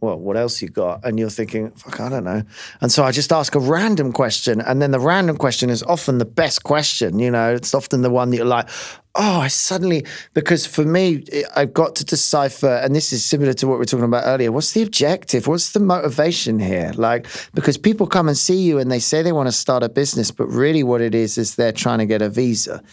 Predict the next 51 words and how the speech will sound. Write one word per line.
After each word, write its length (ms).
I 120
mean, 160
that's 160
a 60
silly 340
example, 360
but 120
it's 180
a 60
real 500
regular 540
example. 720
Or 380
what's 260
important 380
to 80
this 80
person? 420
Are 80
they, 420
are 60
they 160
good 300
with 180
money? 420
Are 60
they 140
motivated 720
by 160
money? 440
Are 60
they 140
gonna 180
be 80
good 280
at 120
cash 260
flows? 440
Because 260
some 160
people 240
are 60
canny, 480
and 120
canny 360
is, 200
they're 100
very 320
good 240
at, 260
like, 300